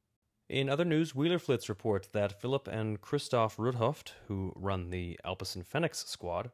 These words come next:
are working to put together a women's team that will race a full road program while featuring some very big names, largely from the cyclocross world. According to Wielerflits, potential signees include cross stars Ceylin del Carmen Alvarado,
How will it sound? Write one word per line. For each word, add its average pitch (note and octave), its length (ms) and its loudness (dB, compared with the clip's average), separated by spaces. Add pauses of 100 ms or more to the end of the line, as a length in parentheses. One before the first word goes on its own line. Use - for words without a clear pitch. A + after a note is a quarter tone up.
are F#2+ 140 -2
working A#2+ 360 -2
to A2+ 100 -2
put - 180 -6
together C3 320 2
a A#2 80 2
women's F3 340 -2
team E3 260 -4
that D#3+ 120 0
will B2 140 0
race A2 320 -2
a G2+ 100 -2
full A#2+ 380 -4
road C#3+ 200 2
program G2 600 -2
while F#2+ 260 -4
featuring G2+ 440 -8
some F#2 180 -6
very F3 180 0
big A#2 240 -2
names, G2 340 -4
largely F#2+ 380 -4
from F2+ 240 -6
the F2 80 -6
cyclocross E2+ 720 -4
world. C#2+ 300 -6 (1000)
According C3+ 300 6
to E3+ 160 2
Wielerflits, C#3+ 520 2
potential B2+ 380 0
signees A#2 540 0
include G2+ 420 -2
cross A#2 300 2
stars G2+ 540 4
Ceylin A2 340 0
del F#2 140 2
Carmen G2 340 -2
Alvarado, G#2 580 2